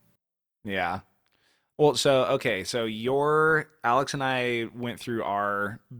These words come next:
build process, and y-, so you're the only one that uses, like, an actual C N C. Um, s-, like, since you've started using C N C, what does your build process look like?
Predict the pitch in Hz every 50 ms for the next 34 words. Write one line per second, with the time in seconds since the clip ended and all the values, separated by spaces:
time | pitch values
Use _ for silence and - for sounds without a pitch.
0 | 110 - 113 104 101 101 101 - - 107 101 98 95 - 107 101 101 - 110 107
1 | 104 98 98 98 98 - - 110 107 _ _ _ _ - - - 123 110 107 104
2 | 101 101 101 98 101 _ _ _ _ _ _ _ _ _ _ _ _ - 117 127
3 | 143 156 151 143 123 98 117 120 113 110 107 107 104 101 101 92 82 101 107 110
4 | 113 110 98 107 107 101 101 101 101 98 98 95 - 98 - - 92 95 95 -
5 | - - 110 101 95 95 90 90 90 90 95 - _ _ _ - - - - -
6 | 120 107 98 92 92 - - - 113 107 98 92 87 85 87 98 - _ _ _
7 | _ _ _ _ _ _ _ - 107 107 101 101 98 95 92 92 92 92 98 -
8 | _ _ - - - - - 101 107 98 95 - - 131 127 113 - 127 117 -
9 | - 123 113 110 107 104 104 107 110 104 104 107 104 98 - 113 107 101 98 95
10 | - - 107 101 98 98 98 101 101 104 101 98 98 98 95 98 98 98 98 98
11 | 98 101 107 113 123 - _ - 120 110 98 101 92 98 98 - 104 95 95 -
12 | 95 95 - - 98 101 - 107 101 101 104 - -